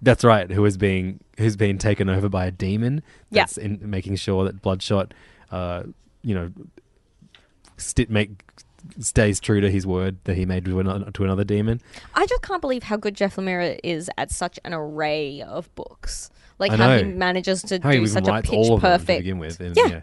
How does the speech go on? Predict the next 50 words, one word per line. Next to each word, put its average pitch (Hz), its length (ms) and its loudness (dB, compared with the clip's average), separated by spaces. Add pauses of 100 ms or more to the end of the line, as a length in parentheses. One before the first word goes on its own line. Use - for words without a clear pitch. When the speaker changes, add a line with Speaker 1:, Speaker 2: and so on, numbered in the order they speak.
Speaker 1:
yeah. 87 320 -4
Speaker 2:
How 254 100 6
he 277 80 2
has 269 160 -6
the 214 80 -10
time, 202 540 -2 (180)
and 190 80 -2
then 208 80 0
how 220 160 0
he 226 80 0
also 226 240 -2
manages 190 320 -2
to 185 80 -6
write, 160 140 2
like, 170 120 -2
a 175 40 -4
pitch - 280 -4
perfect 170 480 -2 (420)
action 185 680 -6 (140)
adventure 180 640 0
superhero 175 680 -2
book - 280 0
alongside 175 720 4
all 175 140 0
these 180 160 -2
sort 170 160 -4
of 165 160 -6
really 196 240 0
sad 175 580 0 (540)
small 190 680 -2
scale 175 640 -2
family 127 300 4
Speaker 1:
Totally. 107 200 4
Speaker 2:
dramas. 117 540 -4
Speaker 1:
Yeah. 104 320 2 (380)
Speaker 2:
He's 185 140 -8
the - 40 -10
best. - 500 -6
Speaker 1:
Totally. 113 320 4
And 104 120 0
I 120 40 6
hope 170 180 8
he 180 80 6
sticks 135 200 2
around 139 120 6
for 127 100 4
a 110 60 6
while. 120 240 6
There's 107 160 2
a, 101 200 2